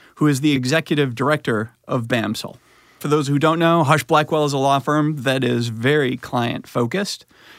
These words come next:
You're ranked amongst the top ten percent of the six hundred and fifty law firms that serve large business organizations. And you are first among Missouri-based amlaw one hundred firms,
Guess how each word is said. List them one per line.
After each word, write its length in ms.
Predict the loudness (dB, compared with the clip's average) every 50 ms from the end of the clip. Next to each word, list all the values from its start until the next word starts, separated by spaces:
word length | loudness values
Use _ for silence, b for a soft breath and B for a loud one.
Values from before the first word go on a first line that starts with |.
| b 0
You're 180 | 2 2 4
ranked 340 | 4 4 4 2 2 0 2
amongst 560 | 2 2 2 2 2 -2 -4 -8 -12 -14 -16 -20 _ _ _ -6
the 260 | -2 0 0 0 0
top 280 | 0 0 -2 -2 -2 -2
ten 200 | -2 -2 0 0
percent 420 | -2 -4 -2 -2 -2 -2 -4 -6 -6
of 100 | -4 -4
the 80 | -2
six 220 | -2 -2 -4 -2 0
hundred 180 | 0 0 0
and 120 | 0 -2 -2
fifty 280 | -2 -4 -2 -2 -2
law 200 | 0 2 2 0
firms 380 | 0 -2 -2 -2 -4 -4 -6 -10 b b b b b b b
that 180 | -4 -2 -2 -2
serve 380 | -2 0 0 2 2 0 0
large 340 | 0 2 2 2 0 0 -2
business 320 | -2 -2 0 0 -2 -2 -2
organizations. 800 | -2 -2 0 0 0 0 0 -2 -2 -2 -2 -4 -4 -4 -6 -8 b b b b b b b b _
And 140 | 0 2 4
you 120 | 4 4
are 120 | 4 2 0
first 420 | 0 -2 0 0 0 0 -2 -2
among 280 | 0 2 2 4 4 4
Missouri-based 680 | 4 2 2 2 2 2 2 2 2 0 0 0 -2 -2 -2
amlaw 340 | 0 2 2 2 0 0
one 140 | 0 0 0
hundred 280 | 0 0 0 -2 -2 -2
firms, 380 | -2 -2 -2 -2 -2 -4 -8